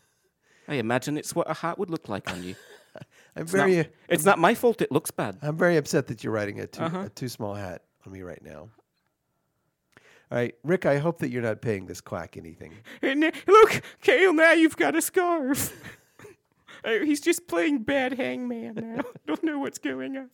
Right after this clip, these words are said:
Speaker 1: <laughs>
Speaker 2: Yeah, he's really getting down to the, uh, the end there.
Speaker 1: Well, if you don't do the, uh, fingers, it doesn't count. Boop, boop,
Speaker 2: S-
Speaker 1: boop, boop, boop. Don't forget the piggies. Oh,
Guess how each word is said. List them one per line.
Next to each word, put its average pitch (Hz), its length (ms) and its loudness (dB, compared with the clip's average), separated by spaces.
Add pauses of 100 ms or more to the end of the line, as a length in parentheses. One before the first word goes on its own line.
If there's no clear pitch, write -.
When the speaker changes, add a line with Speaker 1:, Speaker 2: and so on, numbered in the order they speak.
(160)
Speaker 1:
<laughs> 285 60 -2 (1120)
Speaker 2:
Yeah, 85 220 -6
he's 127 160 -8
really 127 220 0
getting 110 180 -6
down 98 220 -6
to - 120 -14
the, 92 300 -12
uh, 92 260 -14 (160)
the 95 200 -14
end 82 180 -18
there. 85 200 -18 (120)
Speaker 1:
Well, 147 120 -6
if 139 140 -8
you 123 60 -12
don't 147 300 -6 (120)
do 123 220 -6
the, 95 260 -8
uh, 82 120 -12
fingers, 156 560 -12
it - 80 -14
doesn't 156 240 -16
count. - 420 -16 (1040)
Boop, 98 160 -14
boop, - 60 -20
Speaker 2:
S- - 480 -8
Speaker 1:
boop, 104 440 -8 (120)
boop, 220 160 -10
boop. - 200 -16 (680)
Don't - 200 -12
forget 151 340 -10
the 202 80 -2
piggies. 214 600 -2 (540)
Oh, 131 280 2